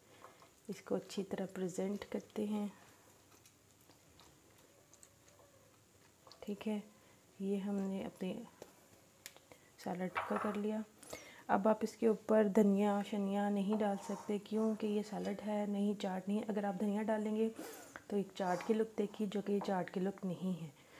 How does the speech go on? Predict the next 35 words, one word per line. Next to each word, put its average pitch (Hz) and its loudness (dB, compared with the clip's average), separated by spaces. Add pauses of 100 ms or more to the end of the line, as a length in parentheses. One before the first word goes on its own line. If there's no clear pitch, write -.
(400)
ठीक 220 2
है 220 2
जी। 226 -2 (360)
आज 190 0
की 202 0
recipe 196 0
थी 202 0
यहाँ 185 0
तक। 247 2 (720)
उम्मीद 208 2
है 214 2
आपको 202 0
बहुत 196 2
ज़्यादा 196 -2
अच्छी 196 -4
लगी 202 2
होगी, 196 0
पसंद 202 0
आई 202 0
होगी। 208 0
क्विक 220 2
recipe 202 -2
है, 208 0
बहुत 196 -4 (160)
आसान 214 0 (180)
recipe 202 0
है 220 2
और 214 4
सस्ती 220 -2
recipe 175 -4
है, 160 -8 (840)
ठीक 208 -2
है 214 0
जी। 220 -2 (480)
और 185 0